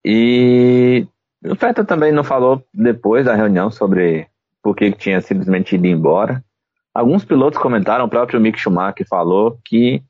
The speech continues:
estavam discutindo sobre essa questão lá do limite de pistas, né? Limite de pista que foi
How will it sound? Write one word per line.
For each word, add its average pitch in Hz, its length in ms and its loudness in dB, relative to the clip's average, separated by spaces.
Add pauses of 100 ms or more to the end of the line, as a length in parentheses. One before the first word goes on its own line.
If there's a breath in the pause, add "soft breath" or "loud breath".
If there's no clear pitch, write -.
(400)
estavam 131 400 -2
discutindo 120 480 -2
sobre 117 220 -2
essa 113 140 -6
questão 104 440 -4
lá 92 160 -2
do 90 160 0
limite 90 320 -2
de 85 80 -4
pistas, 117 500 -2
né? 107 300 -2
Limite 92 380 -4
de 85 120 -8
pista 110 320 0
que 87 140 -4
foi 85 320 -2